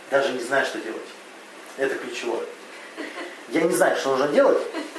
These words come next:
чтобы найти новую работу, найти принца, купить Porsche Cayenne. Я не знаю, что делать, но я буду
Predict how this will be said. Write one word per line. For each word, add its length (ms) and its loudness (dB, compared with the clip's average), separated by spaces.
чтобы 220 -6
найти 120 -4
новую 240 4
работу, 460 6
найти 240 -2
принца, 580 0
купить 260 -10
Porsche 220 -4
Cayenne. 240 -2
Я 140 4
не 80 4
знаю, 260 4
что 140 -4
делать, 220 4
но 80 -6
я 120 4
буду 300 4